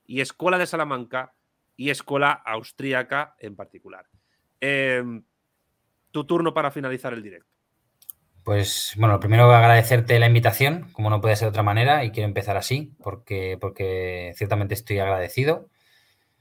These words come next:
Speaker 2: Estoy agradecido de, de que me hayas dado esta po-, esta, esta, esta ventana, esta puerta, de estar aquí conjuntamente, como hemos estado en otras ocasiones en, en privado por ahí por Salamanca.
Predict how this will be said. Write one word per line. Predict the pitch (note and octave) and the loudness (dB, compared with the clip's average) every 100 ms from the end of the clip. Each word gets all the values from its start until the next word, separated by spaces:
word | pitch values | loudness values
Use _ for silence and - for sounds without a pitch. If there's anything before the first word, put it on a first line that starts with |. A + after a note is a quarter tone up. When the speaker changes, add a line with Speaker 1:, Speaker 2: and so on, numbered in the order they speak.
| _ _ _ - | _ _ _ -8
Speaker 2:
Estoy | - | 0
agradecido | A2 A2 G#2 A2+ G#2+ | 2 4 2 0 0
de, | G#2 G#2 G2+ G2+ G2 G2 G2 G2 | 0 0 0 0 0 -2 -4 -4
de | G2 | -6
que | G2+ | -4
me | G2+ | -2
hayas | G2+ G2 - - | -2 -4 -6 -8
dado | G2+ G2 F#2+ | -4 -2 -4
esta | F#2 G2 | -4 -6
po-, | G2 F#2 F#2 F#2+ | -4 -4 -4 -8
esta, | - G2 F#2 F#2 F#2 | -8 -6 -4 -4 -6
esta, | F2+ - F#2 F#2 F2+ F2+ F2+ F2 _ | -8 -8 -4 -2 -2 -2 -4 -6 _
esta | - G2+ | -4 -4
ventana, | F#2 F2+ C3+ | -2 0 0
esta | C3+ - - | 0 -2 0
puerta, | B2 - F3 - _ _ _ _ _ _ _ _ _ - | 0 0 -4 -6 _ _ _ _ _ _ _ _ _ -10
de | |
estar | G#2 A2+ | 0 2
aquí | A2 G#2+ | 2 2
conjuntamente, | G2+ A2+ G#2 G#2 C#3+ F3 F#3 - - | -2 0 0 2 2 0 -2 -6 -8
como | G#2 | -2
hemos | G#2 G#2 | -2 -2
estado | - G#2 G2+ G2+ | 0 4 4 4
en | G2+ | 0
otras | G2+ G2 | -4 -4
ocasiones | F#2+ F#2+ G#2+ G2+ G2 F#2+ G2 | -4 -2 -2 0 -2 -4 -4
en, | G2 F#2+ F#2 | -6 -6 -8
en | F#2+ F#2+ | -8 -6
privado | G2 G#2 G2+ | 0 2 2
por | G2+ F#2+ | 2 -2
ahí | |
por | - | -4
Salamanca. | - F#2+ G#2 C3+ E3+ F3+ | -6 -2 0 0 0 -2